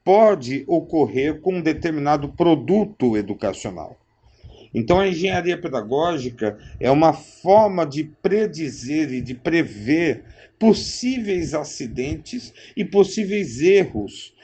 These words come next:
que estas tecnologias educacionais que estão em desenvolvimento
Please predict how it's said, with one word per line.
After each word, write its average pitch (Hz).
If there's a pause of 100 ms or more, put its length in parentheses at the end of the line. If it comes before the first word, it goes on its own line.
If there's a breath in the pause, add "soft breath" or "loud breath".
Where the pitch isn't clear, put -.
(260 loud breath)
que 175
estas 175
tecnologias 147
educacionais 110
que -
estão 214
em 156
desenvolvimento 120